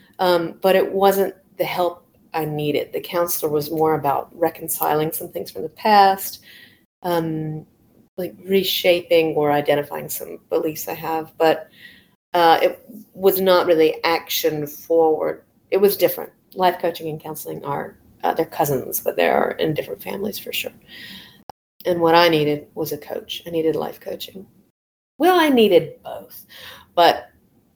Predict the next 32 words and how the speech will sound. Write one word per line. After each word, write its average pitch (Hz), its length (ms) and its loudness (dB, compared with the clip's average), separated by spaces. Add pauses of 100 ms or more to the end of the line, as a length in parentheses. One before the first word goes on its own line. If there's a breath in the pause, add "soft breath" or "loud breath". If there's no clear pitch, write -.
(840)
ultimately 139 840 0 (180)
what - 280 0
got 156 200 0
my 156 80 -2
little 151 320 -4 (120)
booty 165 280 6
moving 151 480 -4
was 156 200 -6
a 151 60 -6
life - 300 -8
coach. - 380 -12 (260 soft breath)
So - 160 0
anyway, 180 220 8
when 170 100 6
it 170 80 4
was 175 160 2
my 175 320 2
turn, 202 580 0
Matthew 180 540 -2 (1300 soft breath)
really 202 200 6
encouraged 180 600 2
me 165 200 0
and 156 140 -2
supported 196 640 0
me 156 160 -2
to - 120 -8
go 165 200 -2
to 202 120 -10
life 165 320 -6
coaching. 175 480 -8
And 175 100 -2
I, 170 240 0